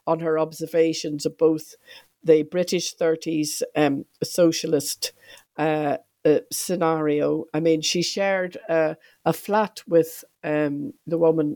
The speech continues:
uh, Barbara Castle, who, who went on to be a Labour minister. Uh, she shared a flat with her again.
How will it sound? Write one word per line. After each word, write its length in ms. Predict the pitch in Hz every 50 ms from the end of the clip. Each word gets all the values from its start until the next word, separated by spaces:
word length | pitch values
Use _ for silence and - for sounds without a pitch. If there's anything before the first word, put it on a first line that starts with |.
| - - -
uh, 360 | 151 147 147 143 143 139 135 135 _ _ - - - _ -
Barbara 340 | 175 170 175 165 - 170
Castle, 440 | 165 - 254 277 277 254 - - 190
who, 220 | 175 170 170 - -
who 80 | 175
went 240 | 196 170 160 160 -
on 200 | 160 156 160 151
to 80 | - 165
be 340 | - 165 160 160 156 151 -
a 160 | 147 147 147 - -
Labour 420 | 156 165 165 160 160 160 156 156 - - - - - _ -
minister. 640 | 175 175 175 175 170 - - - 156 156 151 156 _ - - - - - -
Uh, 300 | - 156 156 156 156 147 -
she 200 | 165 - 180 170
shared 300 | - - 185 180 175 180
a 40 | 170
flat 380 | - - 247 247 240 240 -
with 140 | 208 180 -
her 160 | 190 185 180
again. 500 | 175 175 - 208 202 202 196 196 202 -